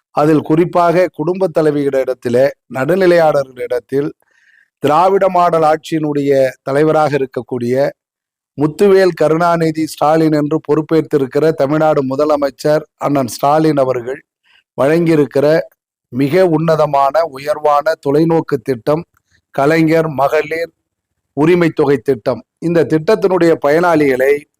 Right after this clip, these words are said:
நான் நேரடியாக கேட்கிற பொழுது, அவர்கள் "எங்களுக்கு இது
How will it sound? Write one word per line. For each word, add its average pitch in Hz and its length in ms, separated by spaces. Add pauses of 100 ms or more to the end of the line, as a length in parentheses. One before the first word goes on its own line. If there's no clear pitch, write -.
(340)
நான் 151 220
நேரடியாக 180 680
கேட்கிற 160 400
பொழுது, 131 400 (560)
அவர்கள் 175 440
"எங்களுக்கு 160 540
இது 151 160